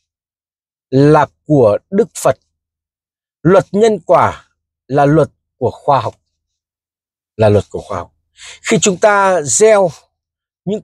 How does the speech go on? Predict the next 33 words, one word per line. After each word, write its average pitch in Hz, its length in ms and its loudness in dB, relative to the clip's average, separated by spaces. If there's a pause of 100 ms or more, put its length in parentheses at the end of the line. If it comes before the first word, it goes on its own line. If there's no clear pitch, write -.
câu 202 400 2
chửi 127 280 -2
rủa 95 300 -6 (920)
vào 123 540 0
góc 220 160 0 (120)
độ 160 260 -2 (1400)
chúng 165 180 0
ta 190 180 2
chưa 196 140 0
hiểu 151 160 2
biết 160 200 -2
gì, 104 280 -8 (960)
nếu 196 260 4
như 240 180 -2
chúng 190 180 -6
ta 208 200 2
chửi 131 220 -2
đúng 139 280 -4 (1080)
thì 175 240 2
cái 185 120 2
đấy 175 180 2
nó 226 120 0
không 202 180 -4
phải 131 200 0
là 107 100 -2
tích 190 220 -8
phúc 220 200 -6
về. 113 300 -2 (760)
Nghiệp 175 240 2
nó 156 100 2
nhiều 190 260 2
hay 156 120 2
ít? 196 200 -4